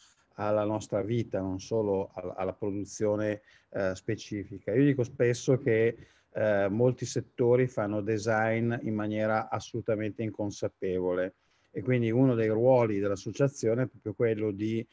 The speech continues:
valorizzare questi settori, renderli consapevoli e, eh, renderli partecipe di una narrazione che è orgoglio del, del Made in Italy, del paese. Una delle,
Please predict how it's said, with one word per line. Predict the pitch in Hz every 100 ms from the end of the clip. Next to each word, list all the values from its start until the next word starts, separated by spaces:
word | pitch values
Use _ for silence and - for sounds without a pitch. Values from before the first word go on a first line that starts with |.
| _ _
valorizzare | 110 104 107 101 95 131 156 104 92 95 _ _
questi | - 107 113
settori, | - 147 - 123 123 131 131
renderli | 117 113 107 98 92
consapevoli | 101 98 127 120 135 123 120 131 139 147 143 _ _
e, | - 131 147 160 160
eh, | 113 110 107 104 104 101 101 101 98
renderli | 120 120 117 127 127 127
partecipe | 127 120 - 123 117 127 139 120
di |
una | 113 110
narrazione | 110 110 127 - - 113 113 123 131
che | - 107 110 120 123
è | 107
orgoglio | 113 113 101 104 104 113 113
del, | 104 101 98 98 98
del | 98 95
Made | 104 98
in | 107
Italy, | 120 117 92
del | 92 -
paese. | 101 98 90 90 92 92 _ _ _ _ _ _ -
Una | 135 165 170
delle, | 139 123 120 117